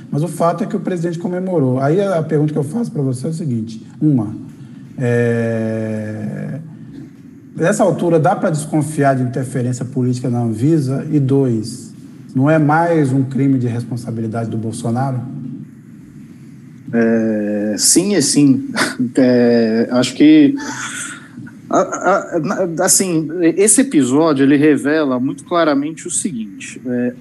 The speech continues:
Speaker 2: houve um evento adverso na, na, na pesquisa, né? É, e o Instituto Butantan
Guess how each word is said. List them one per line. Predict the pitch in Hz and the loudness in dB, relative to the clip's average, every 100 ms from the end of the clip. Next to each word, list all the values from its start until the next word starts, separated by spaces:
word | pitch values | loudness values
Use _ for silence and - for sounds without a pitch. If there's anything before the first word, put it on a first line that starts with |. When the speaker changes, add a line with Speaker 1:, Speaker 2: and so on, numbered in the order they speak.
| - | 0
Speaker 2:
houve | 185 233 170 | 2 2 0
um | 151 | 0
evento | 139 120 117 117 | 0 0 -4 -6
adverso | 113 101 110 113 - - - - - | -6 -4 -6 -6 -10 -14 -18 -16 -8
na, | 113 117 113 | -4 -4 -2
na, | 117 | -2
na | 113 117 | 0 -2
pesquisa, | 117 104 - 98 101 - - - - - | 0 -2 -2 -4 -6 -10 -20 -20 -18 -12
né? | 101 120 - - - - - | -10 -10 -14 -20 -20 -20 -8
É, | - 127 127 127 127 123 123 - - - - | 0 2 4 4 4 2 0 -6 -20 -16 -2
e | 196 | 4
o | 269 | 6
Instituto | 240 - 175 - 190 | 6 6 2 0 0
Butantan | 160 151 147 123 131 160 127 | 0 2 4 2 4 4 2